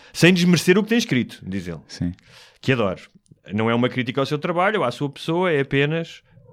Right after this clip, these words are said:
Speaker 1: reticências, não é uma crítica ao se-, a, a, é apenas algo que se sente no podcast. Ah, não é tan-, tanto sobre as opiniões, mas é sobre explanar as mesmas de forma falada,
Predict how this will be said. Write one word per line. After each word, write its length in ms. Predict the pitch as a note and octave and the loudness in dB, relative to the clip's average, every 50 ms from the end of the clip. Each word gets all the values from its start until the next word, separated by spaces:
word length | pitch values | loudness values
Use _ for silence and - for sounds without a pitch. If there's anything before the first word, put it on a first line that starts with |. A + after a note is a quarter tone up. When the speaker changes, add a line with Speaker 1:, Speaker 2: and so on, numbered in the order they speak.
| - - - - - - - | -20 -20 -20 -20 -20 -20 -20
Speaker 1:
reticências, 760 | - - - A2 G#2 - C3 B2+ C3 - - C3+ B2+ - - - | -16 -12 -10 -8 -6 -4 -2 -2 -2 -4 -6 -8 -8 -8 -8 -4
não 80 | A2+ | -4
é 60 | A#2 | -2
uma 120 | A2+ A#2 A2+ | -2 -2 -4
crítica 360 | - B2 A#2 A#2 A2+ - A#2+ | -6 -8 -10 -10 -8 -6 -6
ao 20 | |
se-, 140 | A#2+ - - - | -8 -8 -8 -6
a, 840 | A2 A2+ A2+ A2+ G2+ A2+ A2+ A2+ A2+ A2+ A2+ A2+ A2 A2 A2 A2+ A2 | -4 -4 -2 -2 -2 -2 -2 -2 -2 -2 -2 -2 -2 -2 -4 -6 -8
a, 0 | - _ - - - - | -12 _ -20 -20 -10 -6
é 60 | A2 | -2
apenas 440 | A2+ A#2+ D3 D3 D3 C#3+ B2+ - - - | 0 2 2 2 2 0 -2 -4 -6 -4
algo 320 | - A#2+ C#3 D#3 D#3+ C#3+ - | 0 2 2 2 2 -2 -6
que 180 | - - D#3 | -12 -10 -10
se 140 | C#3+ - C3+ | -8 -8 -6
sente 200 | - C#3+ C3+ C3 | -4 -2 -2 -2
no 140 | C3 C3+ C3+ | -4 -6 -6
podcast. 560 | - - C3 C3+ - - A2+ F#2+ F#2+ - - _ - - _ _ _ _ _ _ _ - _ _ _ _ _ _ _ - - | -6 -6 -6 -6 -6 -6 -6 -6 -6 -8 -14 _ -20 -20 _ _ _ _ _ _ _ -20 _ _ _ _ _ _ _ -18 -14
Ah, 120 | - - D#2+ | -10 -6 -4
não 100 | G2+ G#2 | -2 -2
é 100 | G#2+ G#2+ | -2 -4
tan-, 300 | G#2 - A#2+ A2+ A#2 A2+ | -4 -4 -4 -2 -2 -4
tanto 280 | - - B2+ A#2+ A#2 A2+ | -4 -2 -2 -2 -2 -4
sobre 240 | - C3 A#2 A#2 B2 | -4 -4 -4 -2 -4
as 120 | A#2+ A#2+ | -2 -2
opiniões, 500 | C3 C3 B2 B2+ D3+ D3+ E3 F3+ F#3+ E3 | -2 -4 -4 -4 -4 -2 -2 0 -2 -2
mas 140 | D3+ C#3 B2+ | -2 -2 -4
é 80 | C3 A#2+ | -4 -4
sobre 240 | - D3 C3 C3 B2 | -4 -6 -6 -6 -8
explanar 480 | - - - C3 B2 A#2+ A#2+ A#2+ A#2+ | -10 -4 -2 -2 0 0 0 -2 -2
as 80 | A#2+ A2+ | -4 -4
mesmas 440 | A2 G#2+ G#2+ G#2 G2+ G2+ G#2 G2+ G#2 | -4 -2 -2 -2 -2 -2 -4 -4 -6
de 140 | - _ - | -10 _ -16
forma 400 | - - G2+ G2 G2 G2 G2 F#2+ | -8 -6 -4 -4 -4 -4 -6 -6
falada, 680 | - - G2+ F#2+ F2+ F2+ F2+ F2 E2+ F#2 F2+ F2+ - | -6 -6 -6 -4 -4 -6 -6 -6 -6 -8 -8 -8 -10